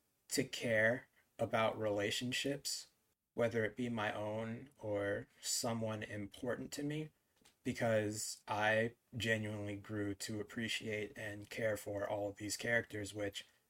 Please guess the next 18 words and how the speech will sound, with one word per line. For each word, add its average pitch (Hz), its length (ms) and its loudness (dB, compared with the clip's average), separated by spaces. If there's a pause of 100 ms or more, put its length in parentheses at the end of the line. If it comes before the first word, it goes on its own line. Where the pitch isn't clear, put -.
again, 147 260 2
if 101 160 -2
you're 151 140 2
given 139 460 0 (200)
five 117 400 2
episodes, 143 680 0 (1120)
that's - 280 2
not 214 220 6
easy 156 320 2
to 107 120 0
do. 127 440 0 (1800)
So - 160 0
I 113 60 8
really 151 300 6
appreciate 127 600 2
the 107 60 -2
fact 104 460 2
that 104 280 0